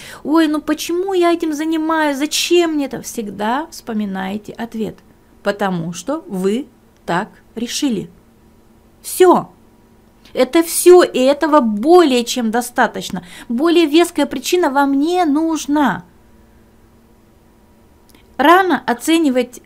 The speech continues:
результаты своих усилий. Просто шагайте, ставьте одну ногу перед другой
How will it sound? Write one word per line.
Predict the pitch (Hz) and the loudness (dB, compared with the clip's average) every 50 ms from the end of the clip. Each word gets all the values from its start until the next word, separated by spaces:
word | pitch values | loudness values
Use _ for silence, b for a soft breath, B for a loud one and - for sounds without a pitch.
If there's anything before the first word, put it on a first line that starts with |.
| _ _ _ _ _ _ _ | _ _ _ _ _ _ _
результаты | 220 254 247 262 262 254 - 294 285 285 247 | -2 0 0 0 -2 0 0 0 0 0 -4
своих | 226 - 247 262 254 233 - 254 | -6 -4 -2 -2 -2 -2 -4 -6
усилий. | 240 - - 254 240 220 196 175 165 - - B B B B B - - | -8 -6 -6 -4 -4 -4 -4 -4 -6 -8 -10 B B B B B -12 -6
Просто | - 294 330 349 359 349 - 302 | 0 2 4 4 4 2 0 -4
шагайте, | 285 - - 285 254 233 262 247 220 208 208 - 208 | -4 -4 -4 -4 -2 -2 -2 -2 -2 -2 -4 -6 -8
ставьте | - - - - 311 311 311 320 302 311 - - 277 | -10 -10 -4 0 0 2 2 2 0 -2 -2 -2 -2
одну | 269 254 262 294 294 285 | 0 0 0 0 0 0
ногу | 262 262 277 302 294 254 240 254 | 0 2 2 2 2 2 0 -2
перед | 254 262 254 254 233 214 | -4 -4 -4 -4 -4 -4
другой | 247 247 240 240 277 294 269 269 | -4 -4 -4 -2 -4 -4 -4 -4